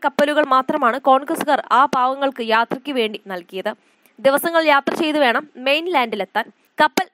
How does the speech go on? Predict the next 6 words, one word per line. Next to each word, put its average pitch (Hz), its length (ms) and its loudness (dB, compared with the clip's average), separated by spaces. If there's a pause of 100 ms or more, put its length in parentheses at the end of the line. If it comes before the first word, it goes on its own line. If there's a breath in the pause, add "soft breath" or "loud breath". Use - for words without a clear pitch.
(160)
നടുക്കടൽ 269 460 2 (140)
നങ്കുരമിട്ട് 269 560 -4
നിർത്തും. 202 280 -2 (180)
കരയ്ക്കടുക്കാൻ 233 600 0 (120)
ജെട്ടികൾ 277 400 0
ഉണ്ടായിരുന്നില്ല. 196 460 -2